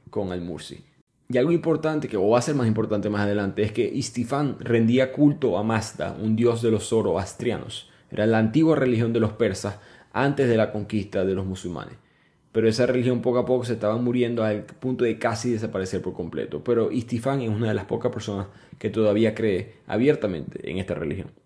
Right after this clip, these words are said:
Y de aquí la historia pasa el personaje del califa, el hombre más poderoso del imperio, y Uthman, que es su visir. El visir es como el, el segundo hombre más poderoso del imperio, como la mano derecha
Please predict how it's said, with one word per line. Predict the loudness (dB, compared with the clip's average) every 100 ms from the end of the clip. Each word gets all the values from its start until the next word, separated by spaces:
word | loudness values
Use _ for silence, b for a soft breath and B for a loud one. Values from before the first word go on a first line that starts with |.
| _ _ _ _
Y | 2
de | 4
aquí | 4
la | 4
historia | 6 4
pasa | 4 2
el | 2
personaje | 2 0 0 2
del | 2 2
califa, | 2 2 2 0 2
el | 4
hombre | 4 2
más | 2
poderoso | 6 6 6 4
del | 2
imperio, | 0 2 2 4 2 0
y | 2
Uthman, | 4 4 2 -2 -2
que | -2
es | -2
su | 0
visir. | 0 -2 0 2
El | 2
visir | 2 0 2 2
es |
como | 2 -2
el, | -2 0
el | 2
segundo | 6 6 6
hombre | 4 2
más | 0 2
poderoso | 2 2 2
del | 0
imperio, | 2 0 0 0
como | 0
la | 2
mano | 2 4
derecha | 4 4 2 -4